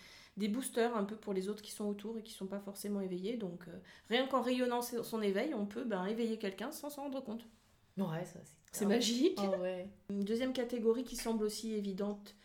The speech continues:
Speaker 1: c'est ceux qui ne sont pas du tout éveillés. Qui n'ont pas conscience de l'éveil, ils savent même pas ce que c'est, en fait.
Speaker 2: Ouais, non, puis qui sont, pareil, sont bien dans leur vie, quoi.
Speaker 1: Voilà, ils sont bien
Speaker 2: Euh,
Speaker 1: dans leur vie, ils sont très bien comme ça.
Speaker 2: Alors, le, le suivant, euh,
Speaker 1: Les personnes qui ne sont pas éveillées,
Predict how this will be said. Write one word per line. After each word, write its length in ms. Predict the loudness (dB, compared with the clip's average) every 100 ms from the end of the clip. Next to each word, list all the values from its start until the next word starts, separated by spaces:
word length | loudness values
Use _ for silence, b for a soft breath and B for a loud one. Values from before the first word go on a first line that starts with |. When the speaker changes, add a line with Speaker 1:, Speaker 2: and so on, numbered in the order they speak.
| B B
Speaker 1:
c'est 180 | -6 -4
ceux 160 | -2
qui 140 | -2 -2
ne 40 |
sont 160 | -2 -4
pas 220 | -2 -4
du 180 | -4 -8
tout 220 | -10 -8
éveillés. 420 | -6 -4 -4 -6 -12 -20 _ _ _ _ _ _ _ -20 -6
Qui 120 | -2
n'ont 100 | 0
pas 120 | 0
conscience 360 | 0 -2 0 2
de 100 | 2
l'éveil, 300 | 2 0 -2
ils 60 | -4
savent 160 | -2
même 140 | 0 0
pas 100 | -2
ce 80 |
que 80 | -4
c'est, 240 | -4 -4 -4
en 80 |
fait. 300 | -6 -8 -12 -6
Speaker 2:
Ouais, 220 | 0 0
non, 120 | 0
puis 120 | -2
qui 100 | -6 -10
sont, 260 | -8 -10
pareil, 320 | -2 0 0
sont 120 | -2 -6
bien 160 | -6
dans 120 | -6
leur 180 | -6 -6
vie, 160 | -8 -12
quoi. 180 | -10 -2
Speaker 1:
Voilà, 160 | 2
ils 60 | 2
sont 140 | 2
bien 140 | 2 4
Speaker 2:
Euh, 40 |
Speaker 1:
dans 80 | 4
leur 160 | 2 0
vie, 100 | -2
ils 40 |
sont 100 | -4
très 140 | -2
bien 140 | -2 0
comme 180 | -2 -4
ça. 320 | -4 -4 2
Speaker 2:
Alors, 220 | 4 4
le, 360 | 4 2 0 -2
le 80 | -4
suivant, 340 | -4 -4 0 0 -2 -6 -4
euh, 60 | -2
Speaker 1:
Les 60 | 0
personnes 340 | -2 0 0 0
qui 160 | 0
ne 160 | 0 0
sont 240 | -2 -4
pas 220 | 0 2 2
éveillées, 500 | 2 2 2 0